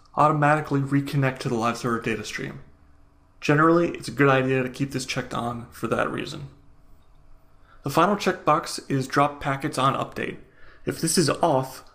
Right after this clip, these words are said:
then Unity will try to use every packet, data from every single frame counting out of live server without dropping any. If you're streaming data from live server at sixty F P S or more, as is ideal,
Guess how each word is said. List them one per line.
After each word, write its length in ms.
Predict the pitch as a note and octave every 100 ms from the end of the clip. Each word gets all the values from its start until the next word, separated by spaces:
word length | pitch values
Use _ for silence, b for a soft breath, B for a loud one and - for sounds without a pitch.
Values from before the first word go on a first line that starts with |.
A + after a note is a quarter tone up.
| _ -
then 220 | C#3+ C3
Unity 300 | C#3+ E3 E3
will 140 | C#3
try 200 | C#3 C#3+
to 60 | C3+
use 200 | C3+ B2+
every 300 | - C#3+ D#3+
packet, 540 | - B2+ B2 - - - _ _
data 200 | - C3+
from 160 | C#3 B2+
every 280 | C3+ D3+ E3+
single 380 | - D#3 D3 C#3+
frame 420 | C#3 A#2+ G#2+ G#2
counting 280 | - B2+ A#2
out 160 | A2+ A#2
of 100 | A#2
live 180 | A2+ A2+
server 420 | - A2 G#2+ -
without 260 | B2+ B2 A2
dropping 380 | C3 A#2 A#2 G#2+
any. 300 | A#2 F2+ - - b b b b b b
If 140 | - D3
you're 60 |
streaming 400 | C#3 - G#3+ F#3
data 200 | C#3 C3+
from 140 | C3 B2+
live 220 | B2+ B2+
server 280 | C#3 B2+ A#2
at 100 | -
sixty 360 | D3 - C3+
F 300 | C#3 C#3 - -
P 160 | - B2+
S 180 | B2+
or 80 | B2
more, 480 | A2+ B2 A#2+ A2 - B
as 140 | C#3
is 100 | C#3
ideal, 520 | A#2+ G#2+ C3 A2 C3